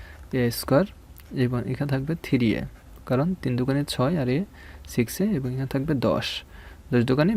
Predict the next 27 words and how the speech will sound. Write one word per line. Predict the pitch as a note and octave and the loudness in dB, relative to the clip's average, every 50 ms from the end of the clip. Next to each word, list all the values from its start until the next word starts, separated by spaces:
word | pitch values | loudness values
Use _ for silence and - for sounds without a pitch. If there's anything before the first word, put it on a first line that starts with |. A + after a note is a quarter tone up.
| D3 | 2
বিশ। | - - - - - - - - - - - - - - - - - - - - - - - - - - - - - - - - - - - - - - - - - - - - - - - - - - - - - - - - - - - - - - - - - - - - - - - - - - - - - - - - - - - - C#3+ | 0 -2 -4 -6 -6 -8 -8 -12 -18 -20 -20 -20 -20 -20 -18 -18 -18 -18 -20 -20 -20 -20 -20 -20 -20 -20 -20 -20 -20 -20 -20 -20 -20 -20 -20 -18 -20 -20 -20 -20 -20 -20 -20 -20 -18 -18 -20 -20 -20 -20 -20 -20 -20 -20 -20 -20 -20 -20 -20 -20 -20 -20 -20 -20 -20 -20 -20 -20 -20 -20 -20 -20 -20 -20 -18 -18 -18 -18 -18 -18 -20 -6 0 0 2
এখন | C#3 - F3+ E3 | 4 6 6 6
আমি | D3 C#3+ F3 A3+ - - C#3 | 6 4 4 2 2 4 4
এই | C3 C3 C3+ - - - | 4 2 0 -4 -4 0
থ্রি | - D3 D#3+ F3 E3+ | 2 4 6 6 6
এ | E3 - | 6 4
কে | B2+ C3+ E3+ G#3+ - - - - - - C#3+ | 4 4 4 2 -2 -6 -14 -10 -2 2 2
এমনভাবে | C3 C#3 D#3+ E3+ F3+ E3+ D3 B2+ A#2+ A2+ A2+ B2+ D3+ G3 G3+ - - - B2 | 4 4 4 4 4 4 4 4 4 4 4 2 0 0 -4 -4 -4 -2 0
দুইটি | B2 B2 - D#3 - - | 0 0 0 0 -2 0
সংখ্যায় | B2 A#2 A#2 - - C#3 C3 - | -2 -2 0 0 -2 0 0 2
ভাঙব | A#2 A2+ A2 A#2+ D#3 A3 - - - - - - - - - - - - - - - - - - A#2 | 0 2 4 4 4 4 2 -2 -12 -18 -18 -18 -18 -18 -18 -16 -16 -16 -16 -18 -18 -8 -4 2 6
যেন | C3 C3+ B2+ C#3 F3 G3+ - | 6 6 6 4 4 4 6
ওই | C#3 B2+ B2 | 6 6 6
দুইটি | C3+ C3+ D3+ D#3+ D#3 - | 4 4 4 2 2 2
সংখ্যা | C#3+ C#3 D3+ C#3+ C3 | 2 2 2 2 2
গুণ | C3 B2+ B2 B2 | 2 2 4 4
করলে | A#2+ B2+ C#3+ D3+ C3+ A#2 | 6 6 6 6 4 4
দশ | A#2 - - - | 2 0 2 2
হয় | E3 G#3 B3 G#3 C3+ | 2 2 2 2 0
এবং | A#2+ B2 B2 A#2+ A#2+ - - - - B2 A#2+ | 2 0 0 -2 -2 -6 -6 -4 -2 0 2
যোগ | C#3 D#3 D3 C3 | 4 4 4 4
অথবা | B2+ - C3+ C3+ C3 A#2+ | 4 4 2 2 2 4
বিয়োগ | A#2+ A#2+ A#2+ - - | 4 2 2 4 4
করলে | A#2+ B2 C#3+ G3+ - - | 4 6 6 4 4 2
তিন | C3 A2+ A2+ A2+ | 0 0 0 0
হয়। | A#2 A#2+ C3 C#3 - - - - - - - - - - - - - - - - - - - - - - - - - - - - - - - - | -2 -4 -6 -8 -12 -16 -20 -20 -20 -20 -20 -20 -20 -20 -20 -20 -20 -20 -20 -18 -18 -18 -18 -18 -18 -18 -18 -18 -18 -18 -20 -20 -20 -18 -18 -4
তো | - | 0